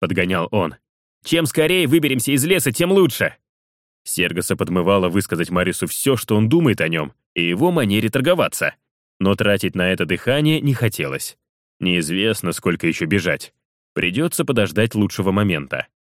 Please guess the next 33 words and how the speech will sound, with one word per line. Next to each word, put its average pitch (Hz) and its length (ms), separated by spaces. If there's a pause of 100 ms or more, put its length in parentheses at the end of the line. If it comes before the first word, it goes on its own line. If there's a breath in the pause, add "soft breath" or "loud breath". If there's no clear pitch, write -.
(520)
Но 90 220
очень 104 280
скоро 120 380
им 98 200
пришлось 87 380
замедлиться. 85 720 (380)
К - 80
такому 165 420
внезапному 123 680
и 101 80
стремительному 107 680
пешему 98 340
переходу 127 640 (120)
не 95 220
был 98 140
готов 87 400
никто 85 280
из 76 160
них. 73 320 (520)
Ледис 92 400
начала 92 360
припадать 90 500
на 87 100
подвернутую 85 640
ногу 107 400 (140)
и 117 80
расхныкалась. 107 840 (280)
Марис 110 500
взялся 110 400
тащить 101 380
ее 92 160
на 92 80
себе, 117 460